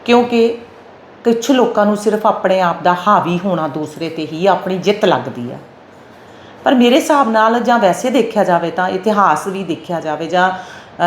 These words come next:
ਅ, ਸਮਝਦਾਰੀ ਦੇਖੀ ਜਾਵੇ ਤਾਂ ਜੋ ਇਨਸਾਨ ਚੁੱਪ ਰਹਿੰਦੇ ਆ, ਇਹ ਗੱਲ ਧਿਆਨ ਨਾਲ ਸੁਣਿਓ, ਜੋ ਇਨਸਾਨ ਚੁੱਪ ਰਹਿੰਦੇ ਆ, ਵਕਤ ਉਹਨਾਂ ਨੂੰ ਜਵਾਬ, ਉਹਨਾਂ ਦਾ ਜਵਾਬ ਦਿੰਦਾ।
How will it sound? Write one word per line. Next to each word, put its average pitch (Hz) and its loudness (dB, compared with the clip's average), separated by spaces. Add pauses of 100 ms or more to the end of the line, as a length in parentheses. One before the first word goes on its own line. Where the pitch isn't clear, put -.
(160)
ਅ, 170 2
ਸਮਝਦਾਰੀ 254 2
ਦੇਖੀ 170 -6
ਜਾਵੇ 147 -8 (420)
ਤਾਂ 190 -2
ਜੋ 196 4
ਇਨਸਾਨ 180 -2 (840)
ਚੁੱਪ 269 2
ਰਹਿੰਦੇ 220 0
ਆ, 147 -10 (240)
ਇਹ 185 -8
ਗੱਲ 180 -2
ਧਿਆਨ 175 -6
ਨਾਲ 147 -6
ਸੁਣਿਓ, 143 -8 (800)
ਜੋ 208 4
ਇਨਸਾਨ 220 0 (140)
ਚੁੱਪ 240 0
ਰਹਿੰਦੇ 170 -2
ਆ, 147 -10 (800)
ਵਕਤ 233 -2
ਉਹਨਾਂ 202 -2
ਨੂੰ 170 -6
ਜਵਾਬ, 127 -12 (720)
ਉਹਨਾਂ 208 2
ਦਾ 156 0
ਜਵਾਬ 160 -4
ਦਿੰਦਾ। 120 -10